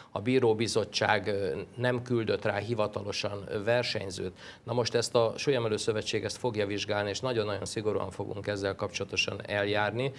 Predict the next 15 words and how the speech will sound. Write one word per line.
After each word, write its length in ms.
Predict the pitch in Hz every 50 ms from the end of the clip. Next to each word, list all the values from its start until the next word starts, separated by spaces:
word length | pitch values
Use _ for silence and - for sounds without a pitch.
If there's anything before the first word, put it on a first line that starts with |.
| - - - - -
Ö, 60 | - 117
értesítettük 1040 | 110 113 104 - 135 135 123 131 - 104 - 107 98 - 104 98 - - 104 -
ezzel 320 | 107 104 92 95 104 98 -
kapcsolatosan 640 | - 104 - - - 104 92 101 92 - - 98
a 60 | 98
megfelelő 580 | 101 101 98 - - - 98 101 101 98 95 90
sportfelügyeleti 1160 | - - - - 104 95 90 - - 101 107 120 120 127 131 123 120 113 - 120 110 101 107 117 -
szerveket, 840 | - - - 110 107 107 107 104 104 - - 107 101 98 95 - - - - - - - - -
ö, 400 | - - 104 107 104 104 107 104 95
már 260 | 107 113 107 110 107
bekértük 560 | 98 120 113 - - 110 104 - - 101 -
a 80 | 101 101
bíróbizottságnak 1400 | 92 113 107 107 107 104 101 98 107 101 - 110 95 - - - 107 101 104 101 - 104 101 101 101 98 - -
a, 200 | - 98 95 95
a 460 | 95 - - - - - - 50 50